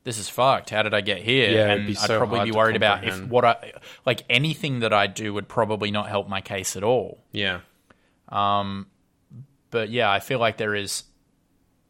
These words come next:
Speaker 1: 'cause he's even passive, like, when he's denying it in a way. He's just like, "Do you think I did this?" Like, that, that, that's, that was his main thing, was, like, he wanted people to say whether or not they think he did it.
Speaker 2: Yeah.
Speaker 1: It was never like, "I didn't," well, he did, he would say on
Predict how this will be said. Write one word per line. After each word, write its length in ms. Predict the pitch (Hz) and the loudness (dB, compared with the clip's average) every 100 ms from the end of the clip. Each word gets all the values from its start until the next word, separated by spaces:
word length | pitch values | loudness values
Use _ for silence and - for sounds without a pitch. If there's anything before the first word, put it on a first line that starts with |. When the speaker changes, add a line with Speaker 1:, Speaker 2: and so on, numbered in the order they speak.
| _ | _
Speaker 1:
'cause 160 | - 151 | -6 -2
he's 180 | 165 175 | -2 0
even 220 | 226 214 | 0 0
passive, 520 | 139 151 156 156 120 | 2 2 4 0 -2
like, 240 | 110 113 117 | 0 -2 -2
when 180 | 117 117 | -2 -2
he's 180 | 110 - | -4 -6
denying 640 | 107 95 101 143 135 101 | -6 0 6 6 4 0
it 180 | 90 - - | -6 -8 -4
in 100 | 110 | -2
a 80 | |
way. 260 | 101 101 95 | 2 2 2
He's 260 | 110 104 - | 0 -4 -4
just 260 | 117 - | -4 -2
like, 320 | 110 101 - - _ _ _ _ _ _ _ - | 2 2 0 -10 _ _ _ _ _ _ _ -2
"Do 80 | |
you 160 | 151 147 | 0 0
think 240 | - 143 | -2 0
I 100 | 156 147 | 0 0
did 180 | 151 | -2
this?" 260 | 160 202 - | -2 -2 0
Like, 180 | 139 135 | -2 -2
that, 160 | 135 113 | -4 -2
that, 180 | 131 | -2
that's, 220 | 127 131 - | -2 -2 0
that 200 | 131 131 | 0 0
was 120 | 143 | -2
his 140 | 143 135 | -2 -2
main 260 | 131 131 | -2 -2
thing, 360 | 123 127 139 190 | -4 -4 -4 -4
was, 180 | 156 - | -4 -2
like, 140 | 123 | -2
he 80 | 139 | -2
wanted 320 | 113 120 120 | -4 -4 -4
people 240 | 127 113 120 | -6 -4 -4
to 80 | 113 | -2
say 260 | - 104 | 2 2
whether 260 | 104 117 113 | 2 2 2
or 60 | 110 | 2
not 160 | 110 | 0
they 140 | 107 101 - | -2 -4 -6
think 200 | 123 135 | -6 -6
he 80 | 160 | -4
did 180 | 175 233 | -2 -2
it. 180 | 330 - | -4 -4
Speaker 2:
Yeah. 260 | 104 98 95 - - _ - | -4 -4 -8 -20 -20 _ -4
Speaker 1:
It 60 | |
was 180 | 123 117 | -4 2
never 200 | 139 135 | 4 6
like, 180 | 123 117 | 4 6
"I 140 | 123 | 6
didn't," 240 | 123 139 131 | 6 2 0
well, 140 | 135 | -4
he 140 | 131 143 | -2 -4
did, 180 | 180 151 | -4 -2
he 100 | 147 | -2
would 220 | 165 160 | 0 2
say 220 | 156 127 | 4 4
on 280 | 117 110 | 2 -2